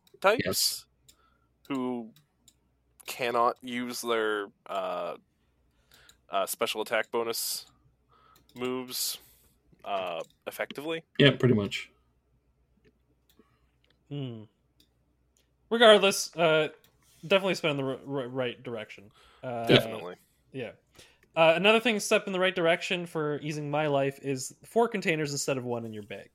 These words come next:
Speaker 3: So we have the Pokegear, introduction of the Pokegear, the town map being a separate thing that you don't have to, like, scroll down through to get to.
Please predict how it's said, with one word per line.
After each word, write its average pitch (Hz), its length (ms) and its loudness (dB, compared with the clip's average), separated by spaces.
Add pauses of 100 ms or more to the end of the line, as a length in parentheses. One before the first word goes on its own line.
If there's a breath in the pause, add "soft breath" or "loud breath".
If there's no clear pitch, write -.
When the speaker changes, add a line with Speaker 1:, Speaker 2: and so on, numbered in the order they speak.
(140)
Speaker 3:
So - 160 -14
we 123 80 -6
have 123 140 -2
the 131 60 -6
Pokegear, 127 580 -8
introduction 123 400 -12
of 113 80 -16
the 123 80 -8
Pokegear, 113 400 -12 (560)
the 139 60 -14
town 147 220 0
map 139 200 0
being 135 180 -4
a 120 40 -6
separate - 340 -8
thing 127 140 -8
that 117 80 -8
you 117 60 -8
don't 120 120 -6
have 113 80 -10
to, 120 100 -8
like, 110 240 -10
scroll - 320 -2
down 123 300 -4
through 123 220 -12
to 120 80 -14
get 117 240 -4
to. 120 200 -6